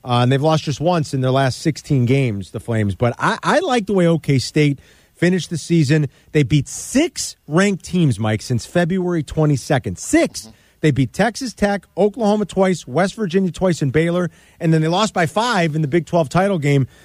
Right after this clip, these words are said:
Speaker 1: to a pretty good Texas team. So they've got probably the top pick in the N B A draft this summer in Cade Cunningham. Uh, they're ten and one against the spread in their last eleven, coming off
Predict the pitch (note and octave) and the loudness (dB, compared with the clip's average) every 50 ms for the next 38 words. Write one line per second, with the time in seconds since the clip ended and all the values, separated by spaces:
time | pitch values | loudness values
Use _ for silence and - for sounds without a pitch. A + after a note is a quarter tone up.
0 | _ _ - - F3 D#3+ - - F#3 G3+ G#3+ E3+ F3 C#3 - - F3 F3+ - - | _ _ -2 0 0 2 2 0 0 0 2 2 0 -2 0 -4 -4 -4 -4 -6
1 | D#3 A#2+ - - B2 G#2+ F#2 F2 - - C3+ B2+ B2 A#2 - _ _ _ _ _ | -10 -10 -10 -8 -8 -6 -6 -6 -2 0 0 2 2 0 -2 _ _ _ _ _
2 | - D3+ C#3 D3+ C#3 A#2 E3+ D3+ B2+ - - - - F3+ F#3+ G#3 A3 A#3 A3+ G#3 | -6 0 0 0 0 0 -2 -2 -2 -4 -10 -6 -2 0 0 2 2 2 2 2
3 | A3 G#3+ G3 F3+ - F#3 F#3+ F3+ - F#3 F#3 D#3+ F#3 E3+ E3 E3+ F3 E3+ E3 E3 | 2 0 0 -2 -2 -2 -2 -2 0 -2 -2 0 0 0 2 2 2 2 4 4
4 | E3+ E3 C3 C3 D3+ D#3+ D#3+ D3+ - - D#3 B2+ - - D#3+ D3+ D#3 D#3+ D3+ C3+ | 2 2 2 0 0 2 2 0 0 -2 -4 -4 0 0 0 2 2 0 0 -2
5 | A#2+ - - C#3+ C#3 - - C#3 C3+ C3+ C3 B2+ C3 C3 C3 C3 B2 - _ _ | -4 0 2 0 0 2 0 0 2 2 2 2 2 2 2 0 -2 -4 _ _
6 | _ _ _ - C3 B2+ B2 B2+ A#2+ C3 B2 - - - - F#3 G#3+ A#3+ B3 A#3 | _ _ _ -6 -2 0 0 2 2 0 -2 -2 -4 -2 0 0 2 2 0 0
7 | G#3 G3 G#3 G3+ G3 E3 F#3 F3+ E3+ - - D3+ C3+ - - - D#3+ D#3+ D#3+ D#3+ | 0 0 0 0 -2 0 0 -2 -2 -2 -6 -8 -8 -8 -4 0 2 2 2 2
8 | D#3+ D3+ C#3 C3 B2+ B2 C3+ D3 D#3 D3+ - - - C3 B2+ A#2+ B2 C3+ D#3+ F3 | 0 -2 -2 -4 -4 -2 -2 -2 -2 -4 -4 -6 -8 -6 -4 -2 0 2 2 2
9 | E3 B2+ B2+ A2+ G#2 - D3 D3 D3 C#3 C#3 C#3+ C#3+ C#3+ C3 - | 2 0 -4 -6 -6 -6 -4 -2 -2 0 0 2 0 0 -2 -6